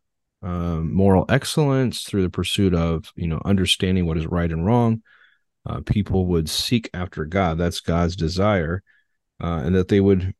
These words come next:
you know, feel their way towards him. And the reality is, is because God is ever present or omnipresent,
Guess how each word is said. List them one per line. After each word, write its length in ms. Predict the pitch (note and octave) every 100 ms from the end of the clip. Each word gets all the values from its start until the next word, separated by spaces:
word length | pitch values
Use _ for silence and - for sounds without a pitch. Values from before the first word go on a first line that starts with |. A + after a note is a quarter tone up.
| -
you 80 |
know, 140 | F#2+ F2+
feel 320 | - G#2+ G#2+
their 200 | G#2 G2
way 220 | F#2+ F#2+
towards 440 | F#2+ - C3 D3 -
him. 340 | F#2+ G#2 B2 _ _ _
And 160 | F#2+ G2+
the 80 | G2
reality 540 | G2 F#2+ F#2+ G2 F#2
is, 240 | F#2 F#2+ G2+
is 340 | F2+ F#2 - -
because 320 | F2+ G2 F#2
God 320 | F#2+ F2+ F2+
is 400 | E2+ E2 - - _ -
ever 240 | E2+ E2
present 640 | D#2+ C3 B2+ A#2+ A2+ G#2+ - - -
or 140 | D#2+
omnipresent, 920 | - G2 G2+ F#2+ G#2 F#2+ G2 F#2 E2+